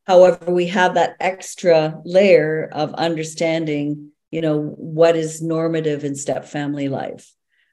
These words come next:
Um, and it may help us also when we're in stage two to be able to conjecture around some of the vulnerabilities that are associated with being a step parent or being a parent,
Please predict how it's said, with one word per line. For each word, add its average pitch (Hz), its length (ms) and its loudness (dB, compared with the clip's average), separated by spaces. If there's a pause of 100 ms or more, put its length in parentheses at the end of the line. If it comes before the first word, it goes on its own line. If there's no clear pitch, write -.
(180)
Um, 147 400 -4
and 175 200 0
it 170 140 2
may 196 340 2
help 226 380 -2
us 160 180 -6
also 175 960 -2 (420)
when 165 320 2
we're 160 120 0
in 185 280 2
stage 165 560 0
two 151 380 -4
to 147 160 -12
be 156 220 2
able 160 280 0
to 151 460 -4
conjecture 156 840 -4 (440)
around 156 680 -2
some 156 220 -2
of 151 80 -2
the 151 100 -2
vulnerabilities 143 1080 -6 (280)
that 143 120 -4
are 139 140 -2
associated 139 720 -4
with 135 160 -8
being 135 180 -4
a 127 60 -4
step 233 340 -4
parent 190 560 -2 (300)
or 151 380 0
being 147 400 -2
a 139 60 -4
parent, 139 580 -8